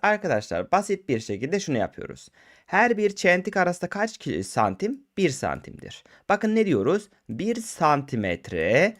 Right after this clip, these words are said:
eşittir kaça denk geliyor? On kilometreye denk geliyor. On kilometre. Hocam ben kilometreyi santimetreye çevirirken ne yapıyorum? Beş sıfır ekliyorum. O zaman ekleyelim.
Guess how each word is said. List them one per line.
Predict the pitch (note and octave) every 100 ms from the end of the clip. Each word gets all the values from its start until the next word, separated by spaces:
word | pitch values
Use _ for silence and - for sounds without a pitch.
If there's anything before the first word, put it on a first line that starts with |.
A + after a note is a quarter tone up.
| _ _
eşittir | C3+ - - A2+
kaça | G2+ C3 A3+
denk | A3+ C#3+
geliyor? | B2 G#2+ D3 A3 A3+ _ _ -
On | F#3 G3
kilometreye | D#3+ B2+ G#2+ F#2+ F#2+ D#2
denk | C2+ C2
geliyor. | - G1+ G1+ - - _ -
On | E3 F3
kilometre. | - G#2 B1 - - - - - - _
Hocam | - A3 A3 F3+ F#3+ - _
ben | E3+ G3
kilometreyi | F#3+ F#3 G3+ G#3 G3+ G3 G3
santimetreye | G3 E3+ E3+ F#3+ G3+ G3+ F#3+
çevirirken | F#3 F#3 F#3 F#3 F3+
ne | F#3+
yapıyorum? | G#3 G3+ D3+ G3 C#4 - _
Beş | A#2+ A#2+ A3 A3
sıfır | - C3+ A3+
ekliyorum. | G3 C#3 - F2 - - _ -
O | F#3+
zaman | G#3+ G#3
ekleyelim. | G#3 G3+ G3+ A#2 B2+ F3+